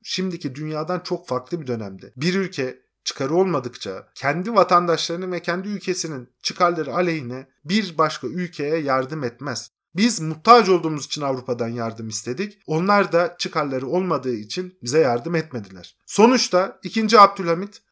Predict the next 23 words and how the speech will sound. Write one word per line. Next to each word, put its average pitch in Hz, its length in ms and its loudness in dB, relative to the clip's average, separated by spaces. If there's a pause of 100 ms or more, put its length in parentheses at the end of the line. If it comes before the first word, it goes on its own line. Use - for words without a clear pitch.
(100)
Rus 233 200 0
çarından 170 560 2
bizzat 202 400 4
mütareke 160 520 -2
talep 127 260 -2
etti. 113 360 -8 (140)
Yıldız'da 180 680 2
olağanüstü 170 540 4
bir 180 100 -2
meclis 151 340 -4
toplandı. 117 500 -4 (160)
Bazı 175 360 6
meclis 175 360 -2
üyelerinin 151 460 0 (300)
Abdülhamit'i 170 600 0
eleştirmesi 156 640 -2
üzerine 135 580 -2 (100)
ikinci 180 360 2
Abdülhamit 165 800 0
önce 190 300 4
toplantıyı 139 560 -4
terk 185 300 2
etti, 170 400 -2